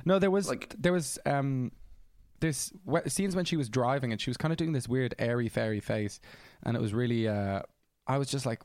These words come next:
Speaker 1: "But she, like, who drives like that?" It just felt me, felt really like it was a performance, and I, I couldn't,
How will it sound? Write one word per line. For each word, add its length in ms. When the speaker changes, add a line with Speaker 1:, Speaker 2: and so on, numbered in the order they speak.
Speaker 1:
"But 120
she, 220
like, 260
who 160
drives 380
like 160
that?" 240
It 100
just 220
felt 160
me, 140
felt 160
really 260
like 240
it 60
was 140
a 40
performance, 800
and 100
I, 240
I 80
couldn't, 460